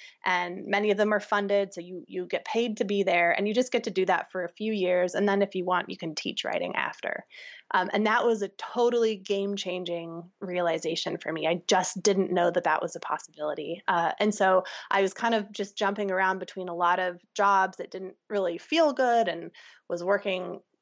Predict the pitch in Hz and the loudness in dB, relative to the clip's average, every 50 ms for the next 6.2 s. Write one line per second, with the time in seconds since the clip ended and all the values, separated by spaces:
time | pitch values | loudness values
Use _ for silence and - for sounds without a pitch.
0 | _ _ - - 202 262 285 262 262 262 254 226 214 208 214 208 180 160 165 165 | _ _ -8 0 4 4 6 6 6 4 4 2 4 4 4 2 0 -4 -8 -10
1 | _ - 208 208 202 196 180 175 - 170 170 175 165 - - 196 190 185 170 165 | _ -6 -4 -2 -2 -2 -2 -4 -4 -6 -6 -6 -6 -4 -4 -2 -2 -2 -2 -4
2 | 160 - - - - - 180 185 185 185 175 170 170 165 175 202 202 202 196 180 | -6 -8 -10 -8 -4 -2 -2 0 -2 -2 -4 -4 -4 0 2 4 4 6 6 4
3 | 170 165 160 165 170 170 175 - - 170 180 175 - - 180 180 175 175 175 175 | 4 2 0 -2 0 0 0 0 -2 -4 -6 -4 0 2 2 4 4 4 2 2
4 | 175 - - - - - - _ _ - 185 175 170 170 170 170 170 170 - - | 0 -6 -20 -20 -20 -20 -20 _ _ 2 4 4 4 4 2 0 -2 -6 -6 -4
5 | - - - - - 196 170 175 185 185 185 - 196 185 - 180 175 175 175 175 | -4 -4 -4 -4 -2 0 2 4 2 2 2 -2 -4 -2 -2 -2 0 0 0 -2
6 | 180 175 175 175 | -2 -2 -4 -4